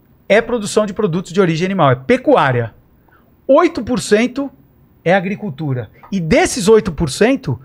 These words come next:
a gente tem boa parte os commodities, que são soja e milho, que viram ração pra animais. Ou seja, esse é um dos modelos mais ineficientes que a gente tem de produção de alimento. Porque a gente tá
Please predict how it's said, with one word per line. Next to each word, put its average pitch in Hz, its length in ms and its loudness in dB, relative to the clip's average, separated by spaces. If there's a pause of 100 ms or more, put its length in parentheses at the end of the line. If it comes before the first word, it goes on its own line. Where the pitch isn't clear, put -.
(300)
a 190 140 2
gente 226 260 0
tem 254 180 2
boa 262 360 4
parte 262 520 0 (920)
os 254 120 -4
commodities, 285 680 0
que - 100 -14
são 196 480 -2
soja 294 720 2
e 262 100 -4
milho, 277 360 2
que 294 140 -6
viram 277 440 2
ração 269 420 2
pra 254 120 2
animais. 240 580 -2 (380)
Ou 240 120 4
seja, 165 460 2
esse 208 220 2
é 226 40 0
um 226 60 -4
dos 196 160 -10
modelos 185 640 -2 (280)
mais 233 540 0
ineficientes 208 760 -2
que 196 100 -2
a 190 40 2
gente 175 300 -4
tem 180 240 -2
de 170 80 -8
produção 170 520 -4
de 160 100 0
alimento. 160 500 -2 (400)
Porque 196 460 2
a 170 100 2
gente 185 260 -2
tá 175 320 -2